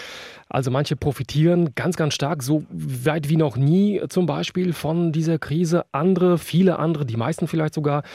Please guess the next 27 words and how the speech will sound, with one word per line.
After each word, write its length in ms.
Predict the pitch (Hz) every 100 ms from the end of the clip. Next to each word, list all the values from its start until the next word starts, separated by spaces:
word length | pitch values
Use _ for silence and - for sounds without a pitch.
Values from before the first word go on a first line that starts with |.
| - - 151
die, 340 | 123 135 139 -
äh, 400 | 143 139 147 147
stehen, 560 | - 139 147 147 143
ähm, 480 | 143 135 135 135 123
ja, 180 | 131 131
wenn's 140 | 127
dramatisch 420 | 117 127 143 165
ist, 160 | 151 131
vor 200 | - 139
dem 120 | 131
Aus 380 | 131 127 175 -
sogar. 420 | 120 113 117 131 - - - - - - - -
Ist 140 | 185
es 80 | 226
denn, 320 | 240 226 220
äh, 340 | 214 175 180
so, 340 | 170 131 156 202
dass 180 | 185 180
man, 320 | 175 170 170 -
ähm, 400 | 156 160 156 147
das 140 | 151
zusammenfassend 760 | 156 147 190 180 175 180 175 -
sagen 420 | 156 147 170 180
könnte, 280 | 165 160 156
dass 160 | 147
alle, 240 | - 170 151
die 440 | 151 151 151 151